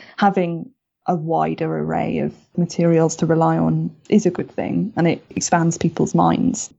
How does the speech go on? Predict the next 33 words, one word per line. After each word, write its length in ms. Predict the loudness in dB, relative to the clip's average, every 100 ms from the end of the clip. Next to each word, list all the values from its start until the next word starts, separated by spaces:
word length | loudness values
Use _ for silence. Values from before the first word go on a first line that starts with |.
| 0
But 100 | 2
I 60 | 4
think, 260 | 2 2
you 60 | 0
know, 240 | 0 -2 -4 -2
in 160 | 2 4
the 60 |
nineteen 300 | 2 0 -2
thirties, 500 | 0 0 0 -4 -4 -2
nineteen 320 | -2 2 0
twenties, 300 | 0 -2 0
nineteen 280 | -2 0 0
thirties, 480 | 2 2 0 -4 -6 _ 0
having 360 | 2 4 4 2
these 380 | -2 -6 -14 _
books 380 | -2 -2 -6 -8
which 240 | -6 -4
deal 240 | 0 2 2
with 140 | 0
a 40 | 2
region 420 | 0 2 0 -2
but 200 | -4 -2
don't 320 | 0 0 0
deal 180 | 0 0
with 180 | 0 -4
it 100 | -8
directly, 640 | -4 -2 -4 -4 -4 -2
I 60 | 0
think 220 | -2 -2
it, 160 | -4 0
in 180 | 2 4
ways 380 | 6 4 2 -2
that's 460 | -4 -6 -10 -12